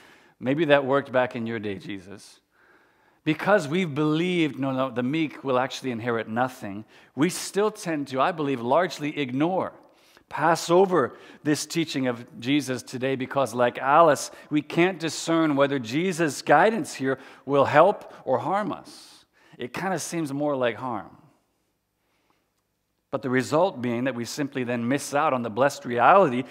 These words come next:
that Jesus promises for the meek in his kingdom, namely that we'll inherit the earth. Because we ignore the meekness, we miss out on the blessing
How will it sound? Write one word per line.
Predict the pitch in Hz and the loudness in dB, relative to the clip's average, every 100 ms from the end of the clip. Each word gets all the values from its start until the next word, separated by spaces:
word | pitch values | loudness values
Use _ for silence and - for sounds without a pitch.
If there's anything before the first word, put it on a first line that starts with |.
| - | -8
that | 147 123 | -6 -4
Jesus | 123 180 151 131 | 0 -2 -2 -6
promises | - 175 214 156 135 | 4 4 4 -2 -6
for | 147 | -6
the | 131 | -2
meek | 135 151 | 0 0
in | 151 | 0
his | 143 - | -4 -4
kingdom, | 165 208 131 98 - - - | -4 -4 -6 -10 -18 -20 -6
namely | 131 151 156 | 0 2 2
that | 151 | 2
we'll | 139 151 | 2 0
inherit | 131 156 170 | 2 2 2
the | 151 165 | 0 -2
earth. | 208 - - _ _ _ _ _ _ _ _ _ _ _ | -2 -6 -20 _ _ _ _ _ _ _ _ _ _ _
Because | - 151 147 123 | -10 -4 -4 -2
we | 135 - - - | -6 -6 -18 -8
ignore | 139 123 127 151 170 165 135 - - - - _ | -6 -2 0 4 6 6 2 -6 -20 -20 -20 _
the | 135 | -2
meekness, | 135 208 - 113 120 - | 0 -2 -4 -8 -8 -8
we | 117 | -4
miss | 127 139 139 | -4 -4 -4
out | 127 123 | -2 -2
on | 113 | -4
the | |
blessing | 110 131 - 120 104 104 | -2 -4 -4 -10 -10 -12